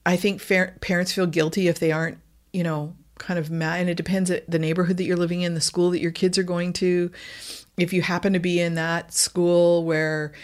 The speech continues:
you know, uh, there's, it, it, Ottawa's a very interesting city because there are pockets of the city where the school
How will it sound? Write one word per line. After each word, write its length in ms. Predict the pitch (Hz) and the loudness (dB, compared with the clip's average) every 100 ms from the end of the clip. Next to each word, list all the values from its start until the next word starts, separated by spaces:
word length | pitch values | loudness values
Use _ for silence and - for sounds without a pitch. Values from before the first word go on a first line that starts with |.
| - - | -20 -8
you 80 | 180 | -4
know, 200 | 160 151 | -4 0
uh, 160 | 170 165 | 0 0
there's, 420 | 175 175 170 165 | -2 0 0 0
it, 400 | 170 - - - - | -4 -8 -8 -14 -6
it, 400 | 180 - - _ _ | -4 -2 -4 _ _
Ottawa's 340 | 185 240 247 | 4 6 6
a 60 | 233 | 6
very 300 | 190 175 180 | 6 4 4
interesting 540 | 180 - 165 - 151 | 0 0 0 0 -2
city 340 | 151 175 147 143 | 0 2 2 0
because 400 | 143 147 160 151 | -2 0 0 2
there 140 | 175 | 2
are 160 | 175 160 - | 2 0 -2
pockets 420 | 190 220 208 185 | 0 0 0 0
of 140 | 175 | -2
the 80 | 160 | 0
city 500 | - 196 165 147 143 - - - - - | 2 4 2 0 -4 -12 -16 -18 -20 -6
where 260 | 180 180 170 | 2 4 4
the 80 | 151 | 4
school 720 | - 220 220 214 196 185 | 2 8 10 10 8 2